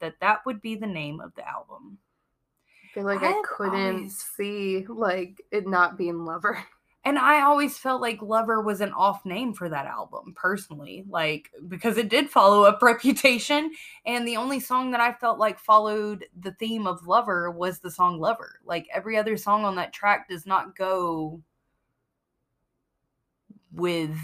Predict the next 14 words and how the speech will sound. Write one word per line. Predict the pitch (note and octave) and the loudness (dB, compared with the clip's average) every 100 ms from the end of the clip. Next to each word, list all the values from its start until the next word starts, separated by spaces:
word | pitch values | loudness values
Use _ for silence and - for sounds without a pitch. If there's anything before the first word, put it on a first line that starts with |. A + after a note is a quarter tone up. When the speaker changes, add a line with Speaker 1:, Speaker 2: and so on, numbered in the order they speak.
| D#3+ D#3 | -10 -4
Speaker 1:
that | E3 D3 - - | 0 0 -2 -8
theme. | C3+ G#2+ - - - - - _ | -16 -14 -20 -20 -20 -20 -20 _
Speaker 2:
I | C4+ C#4+ | 6 6
don't | C#4 | 6
know, | B3 B3 | 4 4
like | A#3+ A#3+ | 4 2
I | G#3+ | 0
said, | A3+ G#3 G3 A3 | 2 2 2 4
I'm | A#3 B3+ | 4 6
not, | A3 F#3+ | 6 6
like, | F#3+ F3+ | 4 2
a | F#3 | -4
full-fledged, | - G3 F#3 F3+ - F#3 F3+ F3 G3 | -4 -2 0 -2 -4 -6 -6 -8 -4
I, | G3 G3 F#3+ | 0 2 0